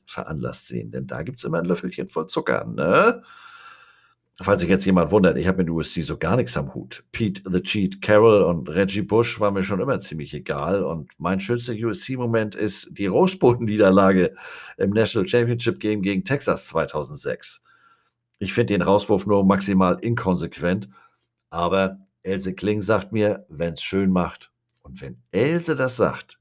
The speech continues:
wer bin ich dann, ne? Einen hab ich noch. In Fayetteville, Arkansas, geht seit Montag auch der Hut rum. Die Razorbacks zeigten sich am Samstag wenig gastfreundlich,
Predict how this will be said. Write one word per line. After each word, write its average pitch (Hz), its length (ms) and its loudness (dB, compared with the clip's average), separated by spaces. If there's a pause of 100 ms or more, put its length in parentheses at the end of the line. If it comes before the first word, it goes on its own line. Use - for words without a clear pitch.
(140)
wer 87 160 -2
bin 73 240 -4
ich 73 200 -12
dann, - 340 -16
ne? 175 420 0 (2000)
Einen 90 180 0
hab 135 80 4
ich 156 140 4
noch. 170 300 2
In 110 260 -4
Fayetteville, 143 680 2
Arkansas, 110 680 0
geht 104 180 -4
seit 101 180 -2
Montag 95 460 -6
auch 95 340 -4 (180)
der 76 180 -6
Hut 85 160 -10
rum. 65 340 -12 (720)
Die - 80 -6
Razorbacks 104 720 0
zeigten 107 300 -4
sich 98 180 -4
am 90 220 0
Samstag 101 500 -2
wenig 98 460 -4
gastfreundlich, - 800 -4